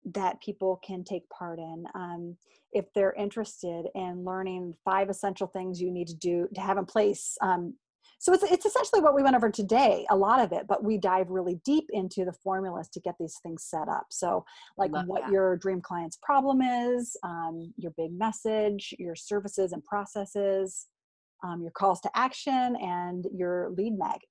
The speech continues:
Speaker 1: magnet topic and,
Speaker 2: Oh,
Speaker 1: um,
Speaker 2: that's
Speaker 1: format.
Speaker 2: incredible. And is that all
Speaker 1: So
Speaker 2: free?
Speaker 1: Yeah, yeah, it's
Speaker 2: Okay.
Speaker 1: all free. Um, if you go to do well websites dot com forward slash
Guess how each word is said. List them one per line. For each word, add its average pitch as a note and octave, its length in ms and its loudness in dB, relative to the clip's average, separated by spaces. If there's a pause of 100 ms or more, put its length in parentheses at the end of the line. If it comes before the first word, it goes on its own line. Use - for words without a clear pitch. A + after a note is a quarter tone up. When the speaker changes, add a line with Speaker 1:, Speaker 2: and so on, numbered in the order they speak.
Speaker 1:
magnet F3 500 -4
topic - 420 -2 (320)
and, E3+ 280 -6
Speaker 2:
Oh, F3 200 0
Speaker 1:
um, D#3+ 60 0
Speaker 2:
that's D#3 160 -2
Speaker 1:
format. G#3 300 0 (160)
Speaker 2:
incredible. C3 320 -12
And G#3+ 100 0
is A3+ 140 2
that B3 140 10
all - 180 12
Speaker 1:
So G4+ 140 -2
Speaker 2:
free? C#4+ 380 -8 (460)
Speaker 1:
Yeah, C4 440 8
yeah, A#3+ 420 6
it's G#3+ 160 6
Speaker 2:
Okay. - 80 -4
Speaker 1:
all B3 240 6 (180)
free. B3+ 400 -2
Um, G#3 280 0
if G#3 120 -4
you A#3+ 80 -4
go C4+ 120 6
to B3+ 100 6
do A3+ 320 0
well G#3+ 260 2
websites G#3 520 -2
dot - 300 -2
com G3+ 400 -4 (100)
forward G3+ 280 2
slash F#3 300 -6